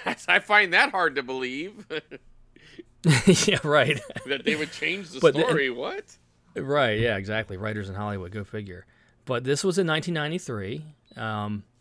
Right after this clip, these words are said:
Speaker 2: and I remember when this movie came out, it was, it was kinda touted as, like, a real, a real true story.
Speaker 1: Right.
Speaker 2: Which, as we go down this list here that I have anyway, that, that's a, another theme, I think, in around the same time, late seventies into the early nineties, that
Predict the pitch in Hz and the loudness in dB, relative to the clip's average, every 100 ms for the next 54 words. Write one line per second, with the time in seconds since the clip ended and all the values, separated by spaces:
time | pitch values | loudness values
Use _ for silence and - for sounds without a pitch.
0 | _ - 120 113 117 123 127 135 123 127 | _ -8 -4 -2 0 0 0 0 0 0
1 | 135 131 123 127 110 147 165 139 - 113 | -2 -4 -4 -6 -4 0 0 0 -4 -8
2 | 110 - - 117 110 - 120 104 - 113 | -8 -8 -10 -8 -8 -6 -6 -6 -6 -4
3 | 165 113 110 107 110 104 104 104 117 110 | -2 -2 -4 -4 -6 -8 -8 -6 -4 -6
4 | 117 110 113 110 110 - _ - - 120 | -8 -10 -8 -6 -8 -14 _ -14 -8 -6
5 | - 190 131 - - _ _ _ _ - | -4 -4 -4 -8 -18 _ _ _ _ -20
6 | 107 147 - _ _ _ 156 170 196 180 | -18 -18 -20 _ _ _ -2 0 2 2
7 | 180 175 165 156 143 - 151 - 135 120 | 4 2 2 2 0 0 -2 -2 -4 -2
8 | 120 139 113 98 92 107 113 95 87 87 | 0 0 -2 -6 -6 -6 -6 -8 -10 -12
9 | 92 - 135 123 117 _ 147 147 - 131 | -14 -14 -4 -4 -4 _ -2 -2 -2 -6
10 | 117 - 127 131 123 - 147 135 123 107 | -8 -8 -6 -4 -6 -8 -8 -6 -4 -4
11 | 101 110 - 117 104 110 107 107 _ _ | -6 -8 -8 -10 -8 -8 -8 -10 _ _
12 | _ 123 120 117 107 - 123 104 - 110 | _ -4 -2 -2 -2 -6 -6 -6 -6 -4
13 | 104 101 104 - 113 104 104 101 104 104 | -4 -4 -8 -6 -6 -6 -6 -8 -6 -6
14 | 101 110 98 98 95 104 101 95 101 98 | -6 -6 -6 -6 -6 -6 -6 -8 -8 -10